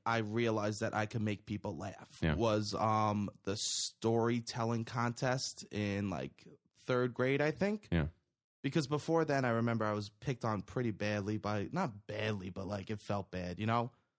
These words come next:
Speaker 1: Um, I was picked on by people, and I remember I was able to, like, tell a story and make people laugh, the whole, or, like, whole assembly, and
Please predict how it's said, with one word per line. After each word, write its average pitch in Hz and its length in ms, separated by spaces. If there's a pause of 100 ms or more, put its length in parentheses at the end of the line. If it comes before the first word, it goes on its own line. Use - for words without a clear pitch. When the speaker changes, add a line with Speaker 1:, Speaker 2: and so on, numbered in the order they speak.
(280)
Speaker 1:
Um, 107 520
I 107 80
was 101 100
picked 113 220
on 110 140
by 107 120
people, 107 300
and 113 100
I 110 40
remember 113 500 (480)
I 113 80
was 117 100
able 117 240
to, 117 160
like, 104 260 (280)
tell 143 180
a 135 80
story 120 400
and 110 100
make 113 200
people 110 340
laugh, 101 640
the 104 140
whole, 117 580
or, 98 160
like, 98 260 (140)
whole 107 380
assembly, 95 680
and 107 220